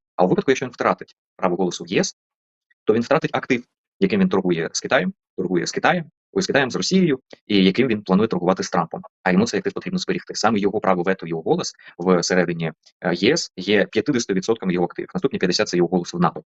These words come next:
І втратити їх йому ніяк не можна. Давайте, е, почнемо з, е, трішки збоку, е, що називається, з фундаменту цього. Чи можливі зараз переговори? Як на мене, неможливі. Чому? Дивимось на ситуацію на фронті. Ми бачимо, що жодна зі сторін не має зараз розгромного маршу. Ні Україна, ні Росія.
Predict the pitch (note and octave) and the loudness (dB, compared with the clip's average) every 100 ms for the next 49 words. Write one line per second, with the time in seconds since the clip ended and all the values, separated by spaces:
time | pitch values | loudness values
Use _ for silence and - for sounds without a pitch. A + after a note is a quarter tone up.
0 | _ - - G2+ - G#2 A#2 F#2 F#2 D#2+ | _ -6 -2 -2 -2 -6 -4 -2 0 -2
1 | D#2+ - - _ _ _ _ G2 C3+ A#2+ | -6 -12 -16 _ _ _ _ 2 4 4
2 | G#2 G2 G#2 F#2+ F#2 F#2+ G#2+ G2 - F#2+ | 2 0 -4 -6 -6 -8 -6 -6 -4 0
3 | F#2 F2 _ - - G2+ - F#2 F2+ - | 0 0 _ -20 -6 -6 -4 0 -2 -2
4 | _ F2 D#2+ - D#2+ D#2+ - F#2 E2+ D#2+ | _ -8 -8 -6 -4 -2 -2 0 0 -2
5 | - - - _ _ - A2+ G#2 E3 A#2+ | -8 -10 -10 _ _ -4 0 4 4 2
6 | G#2 A#2 - - F#2 F#2 D#2 - _ _ | 0 -4 -6 -6 -6 -6 -10 -16 _ _
7 | _ _ _ _ - G#2 - F3 G3+ F#2+ | _ _ _ _ -2 -2 0 -2 -2 -2
8 | B2+ - - - - - A2+ - _ _ | -4 -4 -10 -14 -16 -8 -6 -6 _ _
9 | - D#3+ E3+ G2 G2 G2+ B2 A2+ G#2 F#2 | 0 2 2 -2 -2 0 0 -2 -4 -6
10 | - - _ _ - F#2+ D3+ A#2+ G#2+ F#2+ | -12 -16 _ _ 0 2 2 -2 -4 -2
11 | A2+ G2 F2 - A2 F#3 F#3 _ G3 B2+ | -2 -2 -4 -2 0 0 -2 _ 0 2
12 | C#3 G2+ G#2+ F#2+ E2+ A2+ F#2+ F2 E2 - | 2 2 0 0 -2 -2 -2 -4 -6 -8
13 | - G2+ - C#3+ G2 F2+ - | -2 0 2 0 0 -4 -6